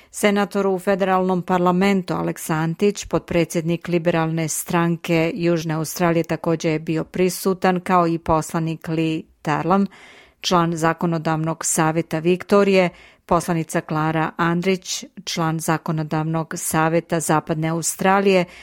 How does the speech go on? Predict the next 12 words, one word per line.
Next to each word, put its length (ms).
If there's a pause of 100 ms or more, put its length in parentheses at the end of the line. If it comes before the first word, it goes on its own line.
(220)
i 100
gospodin 540
Damjan 420
Jović, 500
državni 460
sekretar 640
u 40
Ministarstvu 640
spoljnih 380
poslova 520
Republike 680
Srbije. 600